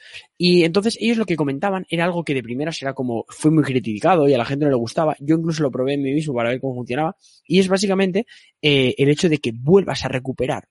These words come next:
un porcentaje de grasa saludable para estar a nivel psicológico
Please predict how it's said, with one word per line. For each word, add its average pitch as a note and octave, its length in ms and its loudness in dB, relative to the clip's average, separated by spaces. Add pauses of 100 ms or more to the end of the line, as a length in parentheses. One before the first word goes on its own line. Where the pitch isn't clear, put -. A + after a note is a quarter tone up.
(100)
un D#3 280 -2
porcentaje C3+ 600 -2
de A#2+ 100 -2
grasa C#3+ 340 -4
saludable D#3+ 720 -2 (100)
para B2+ 160 -2
estar C3+ 240 -2
a C3+ 40 0
nivel C3 260 0
psicológico C3 640 0